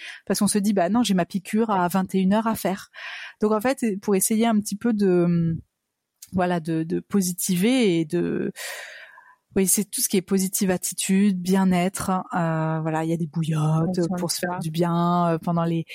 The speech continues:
Speaker 1: les règles douloureuses, il y a des brassées de fertilité sur la lithothérapie pour essayer de, voilà, de, de trouver des choses qui, euh, qui vont pouvoir nous booster, quoi.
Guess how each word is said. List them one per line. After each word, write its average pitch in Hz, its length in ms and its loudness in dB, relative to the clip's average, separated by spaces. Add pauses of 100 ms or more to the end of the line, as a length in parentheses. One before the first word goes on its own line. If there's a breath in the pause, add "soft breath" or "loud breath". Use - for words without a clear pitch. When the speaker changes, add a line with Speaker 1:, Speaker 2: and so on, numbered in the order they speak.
(200 loud breath)
Speaker 1:
les 170 120 0
règles 180 340 2
douloureuses, 180 720 2
il 180 40 0
y - 20 2
a 165 60 0
des 165 120 -2
brassées 175 360 -2
de - 60 -10
fertilité 208 840 2
sur 196 160 -2
la 170 120 0
lithothérapie 196 760 -2
pour 190 180 -4
essayer 180 280 0
de, 170 200 0 (800 loud breath)
voilà, 294 160 2
de, 226 140 0
de 180 160 -2
trouver 208 260 -2
des 185 80 0
choses - 320 0
qui, 196 360 0
euh, 170 300 0 (120)
qui - 140 -8
vont 175 160 0
pouvoir 180 320 -2
nous 180 120 2
booster, 170 380 -2
quoi. 175 220 -8